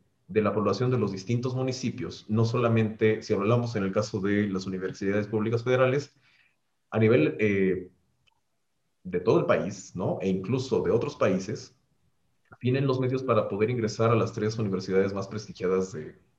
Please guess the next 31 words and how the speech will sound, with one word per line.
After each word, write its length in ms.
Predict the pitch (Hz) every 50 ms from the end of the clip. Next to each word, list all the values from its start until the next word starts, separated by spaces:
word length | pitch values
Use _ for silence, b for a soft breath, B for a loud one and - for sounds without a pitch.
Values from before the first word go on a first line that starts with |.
| _ _ _ _ _
de 80 | - -
México, 420 | 165 190 185 185 - - - - _ _ _ _ _ _ _ _
¿no? 260 | - - - - - _ _ _ _ _ _ _ _ _ _ _ _ _ _ _ _ _ _ _ _ _ _ _ _
Y 120 | - 135
lo 140 | 139 147 143
que 80 | - 147
pasa 300 | - 147 147 147 - 160
es 120 | 151 -
que 100 | - 160
se 160 | - - 147
recrudece 840 | 123 113 110 113 110 - - 101 104 104 113 117 113 - 143 139 -
y 100 | 131 120
se 380 | 110 - - - - - 110 104
reproduce 680 | 101 104 104 98 - - 95 95 95 - - - - 110
este 200 | 107 - - 110
problema 680 | - 107 104 98 104 101 101 101 107 113 120 120 120 -
a 80 | - 107
nivel 560 | 101 101 101 95 101 104 104 101 104 101 -
estatal, 580 | - 101 - - 101 95 - - 117 117 120 110
a 60 | 98
nivel 260 | 104 101 95 98 98
municipal 880 | 101 104 107 104 92 - - 92 - - 110 110 113 95 92 - - - - _ _ -
y, 580 | 95 98 101 98 101 101 104 104 110 113 113 -
este, 600 | 90 92 95 - - - - - - - 87 87 -
incluso 420 | 95 95 95 95 104 101 - - 110
a 20 |
niveles, 580 | 101 95 92 95 92 98 101 98 - - - - _ _
eh, 280 | - 92 92 90 90 87
más 200 | 87 87 - -
pequeños, 760 | - 98 - - 110 92 - - - - - - - _ _ _ _ _ _
¿no? 280 | - 95 113 143 -